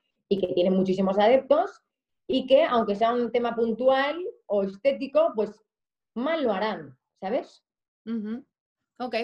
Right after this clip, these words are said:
Speaker 2: O sea, por ejemplo, si a ti te llegaran y te dijeran, eh, "Oye, tenemos estas iniciativas, Patricia, ¿te sumas a ellas?", eh,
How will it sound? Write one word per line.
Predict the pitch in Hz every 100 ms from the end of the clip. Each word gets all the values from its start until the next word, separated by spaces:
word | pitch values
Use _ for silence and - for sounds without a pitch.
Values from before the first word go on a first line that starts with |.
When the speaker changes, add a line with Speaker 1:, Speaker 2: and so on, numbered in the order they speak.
| - _ - _
Speaker 2:
O | -
sea, | 294 349
por | 240
ejemplo, | 220 247 233
si | 214
a | 208
ti | 233
te | 254
llegaran | 269 269 277 262
y | 254
te | 240
dijeran, | 226 226 233 214 190 180 -
eh, | 214 196 202 190 190
"Oye, | 262 262
tenemos | 214 240 277
estas | 294 294
iniciativas, | 247 226 202 190 196 185
Patricia, | 190 190 196 175
¿te | 156
sumas | 190 240 240 -
a | 220
ellas?", | 208 240 311 403 - _
eh, | 214 202 185 185 170